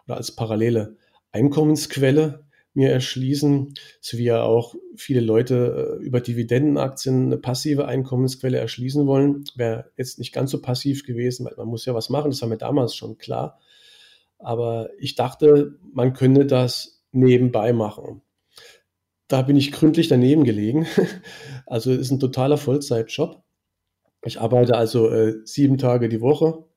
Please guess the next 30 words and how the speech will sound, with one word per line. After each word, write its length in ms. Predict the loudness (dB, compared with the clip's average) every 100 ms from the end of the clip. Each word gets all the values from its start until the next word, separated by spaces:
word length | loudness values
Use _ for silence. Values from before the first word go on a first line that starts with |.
| _ _ _ _ _ _
äh, 300 | -12 -12 -12 -16 -20 -8
dreißig 420 | 0 2 2 0
oder 160 | -2 0
einunddreißig 460 | 0 2 0 0
Tage, 260 | 0 0 2
je 100 | 0
nach 180 | -2 -2
Monate, 560 | 0 2 2 0 -4 _ _ _ _ _ _ _
im 160 | -2 4
Monat. 520 | 6 6 4 0 -12 -14 _ _ _ -20 -20 _ _ _ _
Und, 500 | 0 4 6 4 4
äh, 40 | 4
weiß 1200 | 6 4 4 0 -4 -10 -18 -20 -14 -10 -8 -4
gar 160 | -2
nicht, 120 | 0 0
wann 100 | 0
ich 60 |
meinen 200 | 2 2
letzten 260 | 2 0 0
Urlaub 320 | 4 4 2
hatte, 160 | -4 -2
vor 160 | -2
zwei 300 | 0 0 0
Jahren 240 | 2 2 2
oder 140 | 0
irgend 280 | -2 -6 -6
sowas. 380 | -4 -4 -6 -14 -20 -20 -18
Ist 120 | -2
also 420 | 2 4 4 0 -10 _ _ _ _ _ -14
was, 560 | -2 0 0 -4 -8